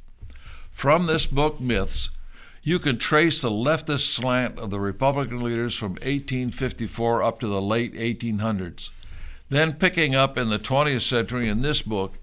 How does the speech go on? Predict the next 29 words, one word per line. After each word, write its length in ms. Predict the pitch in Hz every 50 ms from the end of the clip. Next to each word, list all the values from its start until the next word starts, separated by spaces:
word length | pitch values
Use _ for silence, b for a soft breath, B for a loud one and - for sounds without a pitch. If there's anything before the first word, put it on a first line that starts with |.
| b b b b b b b b
In 80 | - 104
the 100 | 107 98
Shadows 600 | - - - 131 127 123 123 123 123 113 - -
of 180 | - - - 101
the 120 | 101 98
Deep 260 | 87 113 110 104 -
State. 440 | - - - 113 101 95 85 76 - - - - - - - B B B B B B B B B B B B B B B B B B B
In 220 | - - 120 - - -
order 340 | - 180 208 220 226 208 180
to 100 | 175 135
understand 840 | 135 156 156 151 156 139 - - 117 101 95 98 95 95 101 -
what 200 | - - - 113
is 140 | 107 104 92
going 380 | 95 98 113 110 113 120 120 120
on, 400 | 113 104 98 92 92 90 90 92 - - -
you 400 | - 135 120 135 156 170 175 165
need 300 | 143 123 120 120 123 123
to 100 | 117 117
read 340 | 110 104 104 101 113 113 95
these 280 | 90 104 110 113 107 -
two 240 | - 123 120 131 120
books. 540 | 120 151 156 127 101 - - - - - - - - - - - - - - - - - _ _ - b b b b b b b
They 120 | 135 143
say 280 | 135 - - 185 190 185
that 180 | 147 123 -
people 300 | - 170 175 147 151 139
no 160 | 143 143 139
longer 340 | 139 139 135 135 143 139 139
read. 400 | 139 143 175 185 160 95 82 -